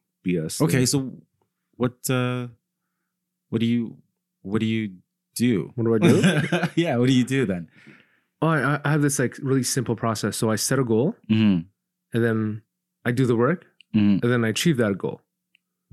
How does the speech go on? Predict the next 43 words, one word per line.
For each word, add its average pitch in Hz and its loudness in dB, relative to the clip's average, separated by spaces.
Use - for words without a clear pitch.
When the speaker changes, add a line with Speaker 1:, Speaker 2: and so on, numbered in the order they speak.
Speaker 2:
Mm. 127 2
Speaker 1:
Now, 127 4
if 110 -4
there's, 131 2
like, 127 0
other 131 0
obstacles 123 0
that 117 0
come 123 -2
up, 113 -2
then 113 0
I'll, 110 0
like, 98 -4
deviate 107 0
and 101 0
I'll 95 -2
shift, - -4
but 117 2
Speaker 2:
Mm. 110 6
Speaker 1:
I'll 107 -2
still, 110 -2
like, 98 -4
try 110 -6
to 104 -2
get 101 -4
to - -4
that 98 -2
goal. 113 0
Or, 123 0
or 127 2
usually 175 6
the 143 4
deviation 127 2
become, 117 -4
becomes 113 0
that 107 0
I 127 0
have 127 -2
to - 0
go 123 2
to 117 2
di-, 113 -2
uh, - -10